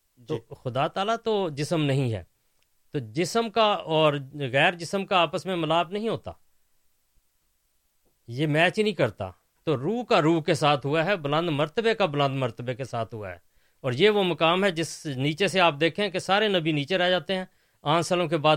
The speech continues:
Speaker 1: کوئی نبی نہیں ہے، کسی نبی کا مقام نہیں ہے، اللہ کا الوہیت کا مقام شروع ہوتا ہے۔ تو یہ معجزہ ہے آن حضرت صلی اللہ علیہ وسلم کا جو دکھایا گیا۔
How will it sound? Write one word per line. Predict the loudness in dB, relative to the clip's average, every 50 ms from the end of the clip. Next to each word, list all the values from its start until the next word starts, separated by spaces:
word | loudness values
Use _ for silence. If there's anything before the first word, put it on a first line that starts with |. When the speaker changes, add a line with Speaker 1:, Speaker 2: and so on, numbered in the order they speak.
| 2 0
Speaker 1:
کوئی | 0 2 2 4
نبی | 2 2 2 0 0
نہیں | 0 0 0 0 -2
ہے، | -2 -4 -8 -10 _ -10
کسی | -8 -2 0 2
نبی | 2 2 0 0 0
کا | 0 -2
مقام | -4 -2 0 0 0 0 0
نہیں | -2 -2 -4 -4 -6
ہے، | -8 -12 _ _ _ _ _ _ _ _ _ -6
اللہ | -4 0 2 2
کا | 2 2 0 -2 -2
الوہیت | 0 0 2 2 4 2 2 0 0
کا | -2
مقام | -2 -2 0 0 -2 -2 -2 -4
شروع | -6 -6 -4 -4 -4
ہوتا | -4 -6 -12 -16
ہے۔ | -16 _ _ _ _ _ _ _ _ _ _ _ -6
تو | -4
یہ | -4 -2 4 4 4 6
معجزہ | 6 6 4 4 4 4 4 4
ہے | 6 6 6
آن | 4 4 2
حضرت | 2 2 0 -2 0
صلی | 0 0
اللہ | -2 0 0 -2
علیہ | -2
وسلم | -2
کا | -2 -2 -4
جو | -2 -2 -4
دکھایا | -4 -6 -4 0 2 4 4 4
گیا۔ | 2 2 0 0